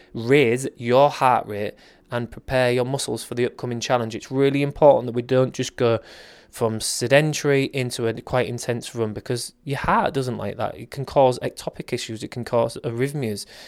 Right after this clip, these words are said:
So let's warm your heart up gently. Let's get your heart rate up by starting the run with a ten-minute warm-up run.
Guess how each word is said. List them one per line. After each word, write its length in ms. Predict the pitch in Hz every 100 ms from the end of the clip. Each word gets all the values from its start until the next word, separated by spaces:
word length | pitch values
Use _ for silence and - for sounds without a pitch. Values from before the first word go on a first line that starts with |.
| - -
So 180 | - 131
let's 320 | 123 147 -
warm 200 | 135 139
your 120 | 139 127
heart 360 | - 143 135
up 180 | 120 -
gently. 320 | - 127 117
Let's 140 | 110 -
get 140 | 113
your 100 | 113
heart 240 | 123 120
rate 160 | 120 110
up 160 | 120 -
by 220 | 127 139
starting 480 | - - 180 175 170
the 80 |
run 260 | 131 117 110 - - - _
with 180 | 120 113
a 60 | 117
ten-minute 720 | - - 135 131 127 123 -
warm-up 420 | 123 117 110 104 -
run. 200 | 101 98